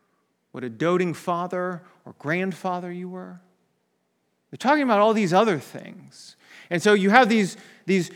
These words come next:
eulogy values or virtues, and you have these resume virtues. And we're too quick to believe the lie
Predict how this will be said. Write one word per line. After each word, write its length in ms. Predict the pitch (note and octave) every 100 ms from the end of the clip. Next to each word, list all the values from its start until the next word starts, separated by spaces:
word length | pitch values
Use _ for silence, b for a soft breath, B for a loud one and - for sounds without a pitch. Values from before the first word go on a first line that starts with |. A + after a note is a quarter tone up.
| B
eulogy 800 | E3 D4+ D#4+ C#4+ F#3 G#3 G3 - B B _ _ -
values 640 | C3+ F#3 F#3 F#3+ F#3+ F3+
or 80 | D#3+
virtues, 1000 | B2+ G3+ G3+ - E3 E3 F3 - - - _ _ _ _ _ _ _ _ _ _ _ - D3
and 120 | E3
you 60 |
have 100 | F#3+
these 160 | F3+ D3+
resume 580 | D3 F3+ C#3+ C3 B2 B2+
virtues. 960 | B2 A#2+ A#2+ - - - C3+ - - - b b _ _ _ _ _ _ _ _ _ _ _ _ _ _ _ _ _ -
And 120 | - C#3+
we're 60 |
too 220 | C#3+ C#4+
quick 300 | C#4 A3+ A3 -
to 120 | D3+
believe 480 | C#3 C#3 C#3 C#3 A#2
the 80 |
lie 580 | B2 A#2 A#2 A2 A#2 B2+